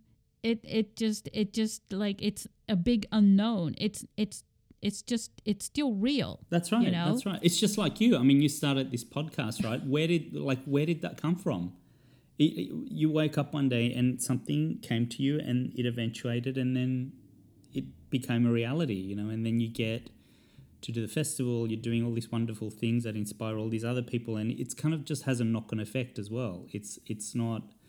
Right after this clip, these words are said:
Speaker 2: um, it, it just goes on and on.
Speaker 1: Yeah, it's like that little quote that I, you know, that thing I said about how a story doesn't have a beginning or an end.
Speaker 2: Mm.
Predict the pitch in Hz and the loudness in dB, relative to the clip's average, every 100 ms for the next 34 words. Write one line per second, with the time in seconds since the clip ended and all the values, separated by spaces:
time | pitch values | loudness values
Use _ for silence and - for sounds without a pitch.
0 | _ - _ _ 110 107 107 104 104 98 | _ -20 _ _ -8 -6 -2 -2 -2 -4
1 | 147 _ _ _ _ - _ _ 120 113 | -12 _ _ _ _ -20 _ _ -8 0
2 | 131 123 131 - 123 107 - 107 104 113 | -2 0 -4 0 0 0 -4 -4 -2 -2
3 | 117 90 87 _ _ _ _ _ _ _ | -2 -6 -10 _ _ _ _ _ _ _
4 | _ _ _ _ _ - - _ 285 381 | _ _ _ _ _ -20 -20 _ -4 0
5 | 220 220 247 285 277 254 240 226 233 220 | 0 0 -2 -4 -4 -4 -4 -2 -4 -2
6 | 233 233 - 208 196 196 - 196 202 190 | -4 -4 -4 -2 0 -2 -4 -4 -2 -2
7 | 185 - 233 202 180 - 226 233 185 190 | -4 -4 -2 0 -2 -4 -4 -2 -2 -2
8 | 180 175 - - 208 196 196 - 208 208 | -2 -4 -8 -4 -2 0 -2 -4 -4 0
9 | 208 196 208 208 - - 202 202 190 180 | -2 -2 -4 -4 -8 -6 -4 -2 -4 -4
10 | 180 202 202 208 190 190 180 175 202 208 | -2 2 2 2 0 0 -2 -2 0 0
11 | 185 180 143 143 139 104 | 0 0 4 6 6 4